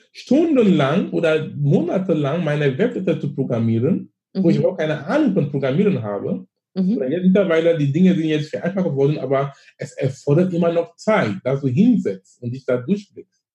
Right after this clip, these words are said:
Speaker 2: Richtig.
Speaker 1: Und, und nee, ich lasse jemanden, der dafür geschult ist und Spaß dran hat.
Speaker 2: Ja.
Speaker 1: Das heißt, wir sagen, alles, was unter deinem Stundenlohn ist,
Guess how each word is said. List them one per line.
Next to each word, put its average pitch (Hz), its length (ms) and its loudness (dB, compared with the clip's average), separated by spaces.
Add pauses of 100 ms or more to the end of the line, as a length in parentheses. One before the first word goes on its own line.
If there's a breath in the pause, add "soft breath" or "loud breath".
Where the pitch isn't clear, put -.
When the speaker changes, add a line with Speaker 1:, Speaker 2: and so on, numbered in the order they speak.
(500)
Speaker 2:
Richtig. 156 420 -8 (320)
Speaker 1:
Und, 147 520 2 (280)
und 139 240 4
nee, 262 180 2
ich 156 220 -4
lasse 180 240 0
jemanden, 160 240 0
der 156 140 0
dafür 160 460 -4
geschult 131 460 0
ist 240 340 -2
und 156 160 -2
Spaß - 360 -10
dran 151 240 -4
hat. 233 260 -4 (640)
Speaker 2:
Ja. 180 140 -2 (360)
Speaker 1:
Das 131 120 -4
heißt, 185 220 4 (220 loud breath)
wir 143 160 2
sagen, 220 440 0 (380 loud breath)
alles, 247 320 -2
was 226 180 0 (120)
unter 220 440 0
deinem 180 340 0
Stundenlohn 156 880 0
ist, 214 320 -4